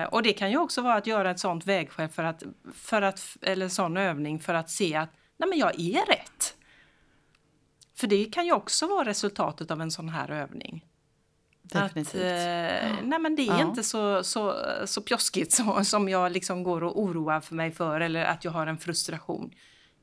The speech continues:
Speaker 1: Jag är faktiskt där jag, där jag är. För det är ju igen det här, vi påverkas så mycket av vad andra håller på med, vad andra gör och, och trycket utifrån.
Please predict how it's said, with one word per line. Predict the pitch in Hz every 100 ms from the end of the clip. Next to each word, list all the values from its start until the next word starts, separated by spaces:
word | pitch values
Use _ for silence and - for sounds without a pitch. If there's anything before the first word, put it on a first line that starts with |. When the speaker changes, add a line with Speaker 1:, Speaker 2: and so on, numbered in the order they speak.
| 349
Speaker 1:
Jag | 359 302 320
är | 208 165
faktiskt | - 392 - 254 -
där | 170
jag, | 160 180 - -
där | - 196 165
jag | 151 -
är. | 165 160 285 294 - 156 _ _ _ _ _ _ -
För | 247
det |
är | 269
ju | 262
igen | 269 240
det | 240
här, | 240 180
vi | 160
påverkas | 180 - 247 190 160 151 151 160 -
så | 180
mycket | 160 165 - 147 -
av | 156 139
vad | 143 -
andra | 180 202 175 180
håller | 180 180
på | 175 196 185
med, | 175 160
vad | 139
andra | - 170 196 180 185
gör | 185 175 175 175 175
och, | 175 170
och | - - - 175
trycket | - 185 165 - 160 165
utifrån. | 175 143 - - - - -